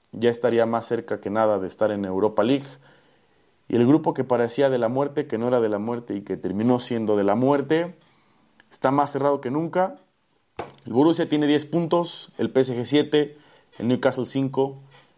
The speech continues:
y el Milan cinco. El único que ya está clasificado, obviamente, es el Dortmund, ante todo pronóstico, porque muchos lo ponían eliminados, incluso ni siquiera en Europa League.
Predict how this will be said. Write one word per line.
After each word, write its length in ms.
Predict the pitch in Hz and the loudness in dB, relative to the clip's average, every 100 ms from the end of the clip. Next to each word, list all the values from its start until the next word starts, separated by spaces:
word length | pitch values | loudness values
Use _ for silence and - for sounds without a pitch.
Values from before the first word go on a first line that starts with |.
| _ | _
y 120 | - | -2
el 80 | 107 | 0
Milan 320 | 110 113 107 | 2 2 0
cinco. 380 | 101 107 98 - | -2 -6 -6 0
El 60 | 117 | 2
único 200 | 139 131 | 2 0
que 80 | 107 | 0
ya 60 | |
está 160 | 117 123 | 0 0
clasificado, 800 | 110 104 104 110 135 135 143 - | -2 -4 -6 -2 2 2 0 -2
obviamente, 420 | 110 107 110 101 | -2 -2 -4 -8
es 100 | - | -6
el 120 | 101 | 0
Dortmund, 420 | 117 131 143 143 - | 2 2 -2 -8 -6
ante 260 | 120 113 113 | -6 -2 0
todo 240 | 160 170 | 2 0
pronóstico, 560 | 135 131 156 175 160 170 | 0 -2 -4 -6 -8 -4
porque 240 | 135 110 | -4 -2
muchos 320 | 120 131 127 | -4 -4 -2
lo 140 | 113 - | -2 -2
ponían 460 | 104 113 117 113 - _ _ _ _ | -2 0 -2 -4 -10 _ _ _ _
eliminados, 640 | - 107 110 113 135 151 120 | -2 0 2 2 2 0 -6
incluso 380 | 107 123 131 | -6 -4 -4
ni 120 | 123 101 | -4 -4
siquiera 320 | 101 117 120 | -2 0 0
en 80 | 107 | 2
Europa 400 | 101 113 117 113 | 2 2 2 0
League. 240 | 147 151 | 0 -4